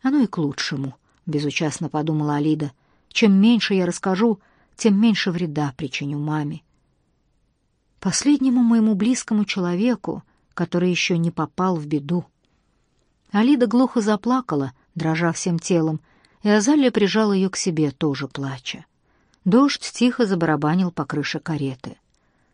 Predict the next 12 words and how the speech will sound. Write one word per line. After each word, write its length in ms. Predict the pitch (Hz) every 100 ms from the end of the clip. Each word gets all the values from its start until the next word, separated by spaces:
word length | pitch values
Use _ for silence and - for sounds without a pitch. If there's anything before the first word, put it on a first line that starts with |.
| _ _ _ _ _ _ -
Дом 260 | 240 311
Азалии 480 | 247 190 208 262 254
и 120 | -
её 240 | 165 143 139
нового 360 | 156 151 147
мужа 400 | 143 226 240 247 - _ _ 202
был 200 | 262 233
обставлен 560 | 190 - 202 196 185
со 160 | - 156
вкусом 440 | - 240 247 233
и 220 | 208 208 180
изяществом, 760 | 170 156 - - - - 202